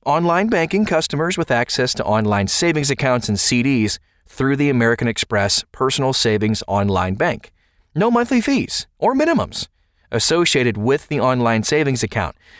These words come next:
Now, the account links up with up to three of your current bank accounts, so there's no need to completely switch banks. Bonus. You can check out the full American Express Savings Bank review at the college investor dot com.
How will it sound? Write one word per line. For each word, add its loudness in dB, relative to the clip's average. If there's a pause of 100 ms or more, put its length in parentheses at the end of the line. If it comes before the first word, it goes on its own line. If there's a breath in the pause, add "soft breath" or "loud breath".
(120)
Now, -2
the 2
account 0
links 0
up 0
with -4
up -4
to -2
three -4 (260)
of -2
your 2
current -2
bank 0
accounts, -6 (520)
so -10
there's 0
no 2
need 0
to -2
completely -2
switch -2
banks. -2 (240)
Bonus. -2 (560)
You -8
can 0
check 0
out -2
the 0 (220 soft breath)
full 0
American 2
Express 0
Savings 0
Bank -2
review -2 (420)
at -8
the -8
college 0
investor -2
dot -4
com. -2